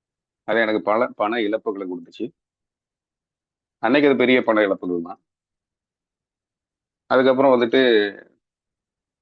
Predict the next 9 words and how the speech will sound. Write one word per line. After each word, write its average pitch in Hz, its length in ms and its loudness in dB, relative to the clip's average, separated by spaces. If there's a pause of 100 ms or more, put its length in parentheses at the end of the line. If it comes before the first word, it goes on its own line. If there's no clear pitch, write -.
அஹ், 107 200 -6
உடனே 143 440 0
நம்ம 127 180 -4
அதை 117 140 -2
திருந்திட்டோம்னா 123 680 -2
அப்படின்னு 113 360 -6
கேட்டீங்கன்னா, 110 480 -6
திருந்த 123 300 -2
கிடையாது. 90 340 -12